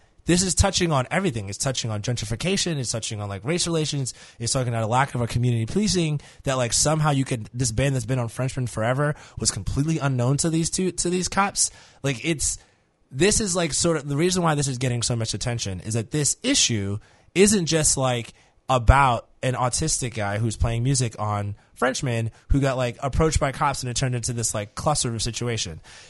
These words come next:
This is basically, like, race and, like,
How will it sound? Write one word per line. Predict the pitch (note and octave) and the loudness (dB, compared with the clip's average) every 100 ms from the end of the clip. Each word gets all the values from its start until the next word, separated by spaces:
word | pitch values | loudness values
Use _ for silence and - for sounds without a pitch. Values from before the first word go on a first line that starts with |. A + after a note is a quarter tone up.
| - | -4
This | - B3 | 2 4
is | C4 | 4
basically, | E3 F3 F#3+ F3+ D#3 D3 | 2 2 2 0 0 0
like, | B2+ A2 | -2 -2
race | A2+ A#2 D3 E3+ - - - | -2 -2 0 0 0 -2 -2
and, | B2 A#2 | 0 0
like, | A2+ G#2+ | 0 -2